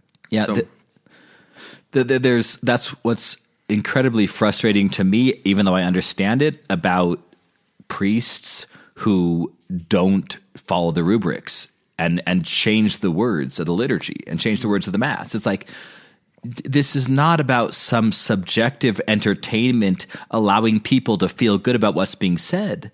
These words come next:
Speaker 1: Like, y-, y-, the, the liturgy is happening in heaven. And as soon as you break into Kairos,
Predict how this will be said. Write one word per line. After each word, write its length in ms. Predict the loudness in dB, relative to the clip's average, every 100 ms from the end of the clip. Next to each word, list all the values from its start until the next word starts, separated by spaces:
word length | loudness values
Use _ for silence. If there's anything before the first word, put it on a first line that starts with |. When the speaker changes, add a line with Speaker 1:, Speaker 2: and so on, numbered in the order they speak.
| -20 -4
Speaker 1:
Like, 200 | -2 -2 -4 -6
y-, 160 | -4 -2
y-, 60 |
the, 280 | -2 -2 -4 -14 -8
the 180 | 0 2
liturgy 440 | 4 2 2 2
is 140 | 0
happening 540 | 0 0 0 0 2 2
in 220 | 2 0
heaven. 560 | 0 -2 -4 -8 -12 -20 -20 -20 -20 -2
And 160 | 2
as 100 | 2
soon 480 | 0 -2 0 2 2
as 240 | 2 2 2
you 140 | 2
break 460 | 2 2 2 2 0
into 200 | 0 0
Kairos, 760 | 0 0 2 2 0 -2 -6